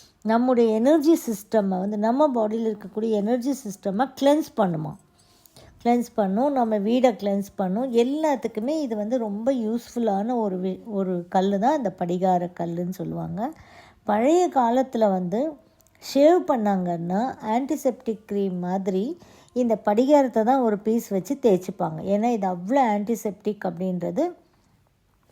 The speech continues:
அவங்களுக்கு தெரியும். அதனால பழைய காலத்துல வந்து எல்லாருமே ஷேவ்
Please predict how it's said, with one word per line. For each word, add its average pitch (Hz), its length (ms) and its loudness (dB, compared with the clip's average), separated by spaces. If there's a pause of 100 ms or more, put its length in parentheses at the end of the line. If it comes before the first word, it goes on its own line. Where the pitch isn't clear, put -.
(260)
அவங்களுக்கு 208 480 -2
தெரியும். 202 400 -2
அதனால 226 420 -2
பழைய 214 320 2
காலத்துல 220 380 -2
வந்து 214 340 -2
எல்லாருமே 226 600 2
ஷேவ் 240 220 2